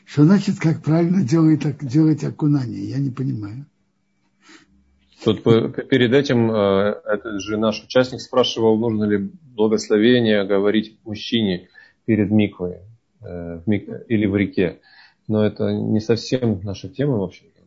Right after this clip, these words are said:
Speaker 2: Но
Speaker 1: Смотрите, это не наша тема. И мы, <laughs> и, конечно, не, не говорят браху. Браху говорят только, когда есть мицва. Э,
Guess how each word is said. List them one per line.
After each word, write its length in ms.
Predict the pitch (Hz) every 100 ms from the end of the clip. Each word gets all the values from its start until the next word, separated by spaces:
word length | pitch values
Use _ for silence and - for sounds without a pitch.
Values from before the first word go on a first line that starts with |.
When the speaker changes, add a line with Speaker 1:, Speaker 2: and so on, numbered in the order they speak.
| _
Speaker 2:
Но 80 |
Speaker 1:
Смотрите, 420 | 127 127 170 180 156
это 200 | 143 135
не 240 | 139 170
наша 360 | 165 151 - 135
тема. 680 | - 98 107 104 131 151 - _ _ _ _ _
И 120 | 123
мы, 640 | 123 147 165 160 160 151 151 _ _ _ _ _
<laughs> 720 | - - - 131 - _ _
и, 140 | 143 123
конечно, 520 | 135 139 180 156 175
не, 300 | 160 156 156 _ _
не 200 | 147 196
говорят 420 | 151 120 113 110
браху. 480 | 95 95 82 - - _ _ _ _ _ _ _ -
Браху 360 | 135 123 185
говорят 440 | 165 170 165 170 165
только, 260 | 160 160
когда 180 | 143 147
есть 320 | 151 151 147
мицва. 500 | 160 156 - 196 110 - _ _ _ _ _ _ _ _ _ _ _ _ _ _ _ _
Э, 600 | 117 120 120 117 117 104